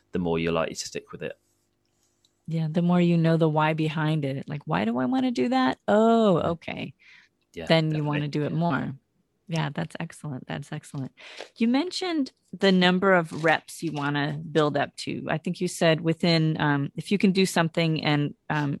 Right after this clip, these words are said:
Speaker 2: you start to get to the point of fatigue within fifteen reps, um, and then you might wanna get that to the point where you get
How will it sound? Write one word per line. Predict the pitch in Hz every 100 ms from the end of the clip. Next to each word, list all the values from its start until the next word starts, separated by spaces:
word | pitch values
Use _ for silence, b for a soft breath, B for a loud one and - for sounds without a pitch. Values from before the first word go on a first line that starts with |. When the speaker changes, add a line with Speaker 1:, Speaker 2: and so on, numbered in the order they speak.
| -
Speaker 2:
you | 160
start | 147 165 156
to | 165
get | 143 160
to | 156
the |
point | 151 165 156
of |
fatigue | - 147 - 147
within | 156 - 151
fifteen | - 165 - 170 151
reps, | 147 139 135 - - - - b b b b -
um, | 151 147
and | 160 151
then | 156
you | 156
might | 156 156
wanna | 156 147
get | 143 147 -
that | 147 -
to | 151
the | 147
point | - 160
where | 151
you | 147 143
get | 151